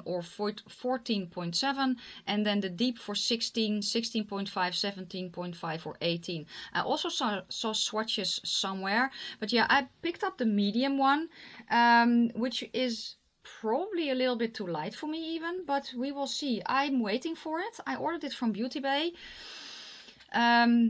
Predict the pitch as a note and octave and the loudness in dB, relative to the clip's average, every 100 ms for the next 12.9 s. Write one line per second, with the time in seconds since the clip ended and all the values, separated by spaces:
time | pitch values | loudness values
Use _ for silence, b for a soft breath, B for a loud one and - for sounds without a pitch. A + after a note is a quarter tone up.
0 | G#3 A3 B3 B3+ B3 A#3+ A#3 A3+ - A#3 | 2 -4 0 0 0 0 -2 -2 -2 -2
1 | B3+ B3+ A#3+ A3+ G#3+ G#3+ A3+ A3+ G#3 G3+ | 0 0 0 0 0 2 2 2 0 -2
2 | - G#3 G#3+ A3 - G3 A3 G#3 G3+ G3+ | 0 0 0 -2 -4 -2 -2 -2 -2 -4
3 | G3 F#3 F#3+ F3+ E3 E3+ D#3 C#3+ - A3+ | -4 -6 -6 -4 -4 -4 -6 -8 -4 -2
4 | A3 A3 G#3 A3 C#4 C#4 A#3+ G#3+ A3 A#3 | 0 2 4 2 0 -2 -2 0 0 2
5 | A#3 A3 G3+ G#3+ F3+ A3+ E4+ B3+ A#3 G3+ | 0 0 0 -2 0 2 2 0 0 0
6 | G3+ - B3+ F#3+ D3+ E3+ E3+ E3 D#3+ E3 | -4 -4 -2 -2 -2 -4 -4 -6 -6 -8
7 | - - G3 G3+ A3+ A3 A3 - A#3 A#3+ | -8 -6 -6 0 0 0 -2 -2 -2 -2
8 | G#3+ C#4 D4 G#3 F#3 F#3+ A3+ F#4+ - - | -2 0 0 -4 -6 -2 0 0 0 -2
9 | - b b b b b b b _ _ | -4 b b b b b b b _ _
10 | _ _ _ _ _ _ F3+ F#3 G#3 C#4+ | _ _ _ _ _ _ -12 -4 -2 0
11 | G#3+ C#3+ - F3 G3 G#3 D#4 E4 C#4+ G#3+ | 0 -4 -8 -6 -4 -2 -2 0 2 2
12 | C4 C#4+ D3+ D3 E3 G#3+ F4+ - | 0 -2 -4 0 2 2 0 -6